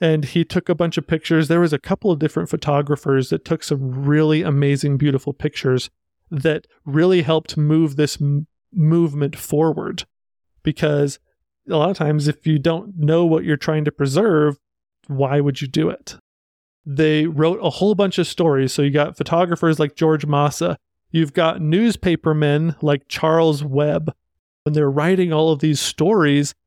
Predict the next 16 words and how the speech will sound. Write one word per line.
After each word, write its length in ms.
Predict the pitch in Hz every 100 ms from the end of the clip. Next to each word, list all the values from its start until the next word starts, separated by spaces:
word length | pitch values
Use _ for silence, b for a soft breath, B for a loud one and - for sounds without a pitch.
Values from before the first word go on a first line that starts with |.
| _ _
in 540 | 190 165 160 156 180 _ _ 233
newspapers 840 | 151 170 214 - 165 151 151 151
in 140 | 180 147
local 380 | 151 156 156 -
areas, 560 | 156 160 165 143 131 -
trying 360 | - 165 180
to 100 | 170
drum 420 | 139 147 151 170
up 140 | 165 - _ _
support 720 | - 160 - - 175 156 -
for 240 | - 151
the 100 | 143
national 440 | 147 139 - 147 139
park 280 | 151 135 143
idea. 580 | 139 135 156 151 151 - _ _ _ -
And 440 | 170 156 151 151